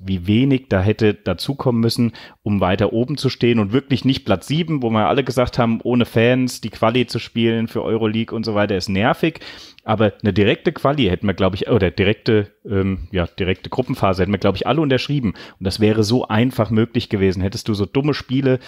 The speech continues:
und da kommen wir sicherlich noch dazu, was so, wie, wo, über welche Spiele und welche Punkte ihr euch jetzt ärgert, dass ihr es nicht gemacht habt, äh, dass wir die Eintracht die nicht geholt hat. Und das ärgert mich dann im Nachhinein. Ansonsten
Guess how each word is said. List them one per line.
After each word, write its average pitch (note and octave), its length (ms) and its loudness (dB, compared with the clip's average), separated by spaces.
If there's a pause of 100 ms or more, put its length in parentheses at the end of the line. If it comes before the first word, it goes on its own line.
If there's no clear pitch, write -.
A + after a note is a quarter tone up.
(320)
und - 40 -6
da F#2 60 0
kommen C3 200 0
wir B2+ 60 0
sicherlich B2 360 -2
noch A#2+ 100 0
dazu, B2+ 500 2
was G2+ 160 2
so, G#2 460 4
wie, G#2 220 0
wo, G#2 160 -2
über G#2+ 240 0
welche G#2 200 2
Spiele B2+ 280 0
und G2+ 100 2
welche G#2 220 2
Punkte B2 340 -2
ihr A2 100 4
euch A#2 140 2
jetzt - 220 0
ärgert, A#2+ 260 0
dass G#2+ 140 0
ihr G#2+ 40 4
es G2+ 40 2
nicht - 180 0
gemacht F#2+ 360 0
habt, - 240 -2
äh, A2+ 160 0
dass G#2+ 180 0
wir G#2 140 2
die - 120 -10
Eintracht A2 360 -2
die G2+ 120 -2
nicht B2 280 0
geholt B2 300 0
hat. G#2 220 0 (460)
Und A2+ 340 0
das C3 160 2
ärgert B2 380 0
mich A2 120 -2
dann G2 140 0
im F#2 100 0
Nachhinein. E2+ 580 -6
Ansonsten E3 680 -2